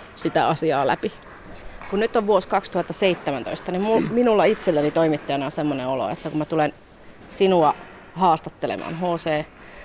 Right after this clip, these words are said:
Speaker 2: Ässät Porin toimitusjohtaja Eeva Perttula, niin en mä haluaisi tehdä susta juttua sil-, siitä näkökulmasta, että sä olet nainen.
Speaker 1: Mm.
Speaker 2: Mut toisaalta se kiinnostaa ihmisiä.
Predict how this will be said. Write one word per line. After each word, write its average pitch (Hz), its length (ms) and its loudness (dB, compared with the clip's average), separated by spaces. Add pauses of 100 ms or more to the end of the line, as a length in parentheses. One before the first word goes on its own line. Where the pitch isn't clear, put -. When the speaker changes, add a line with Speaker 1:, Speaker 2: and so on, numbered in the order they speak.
(180)
Speaker 2:
Ässät 165 340 0
Porin 147 260 2
toimitusjohtaja 147 800 0
Eeva 156 340 0
Perttula, 160 400 0
niin 156 100 0
en 240 60 0
mä 240 80 2
haluaisi 220 520 4
tehdä 151 260 -4
susta - 360 -6 (120)
juttua 156 420 -4
sil-, 160 320 2
siitä 175 340 4
näkökulmasta, 147 680 -4
että 151 120 -10
sä 143 60 -2
olet 135 180 -4
nainen. 156 640 0
Speaker 1:
Mm. 185 300 -6 (240)
Speaker 2:
Mut 208 120 -2 (300)
toisaalta 240 480 2 (560)
se - 160 -2
kiinnostaa 185 680 2
ihmisiä. 147 500 -4